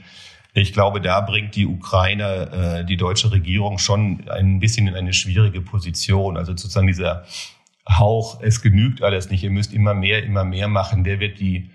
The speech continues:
sicherheitspolitische Debatte demnächst irgendwie ziemlich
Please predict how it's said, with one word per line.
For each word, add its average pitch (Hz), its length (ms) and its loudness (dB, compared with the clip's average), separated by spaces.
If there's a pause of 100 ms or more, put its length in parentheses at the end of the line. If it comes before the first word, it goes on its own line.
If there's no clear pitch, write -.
sicherheitspolitische 95 1000 0 (240)
Debatte 95 380 2
demnächst 85 540 -4
irgendwie 90 440 -2
ziemlich 90 580 -2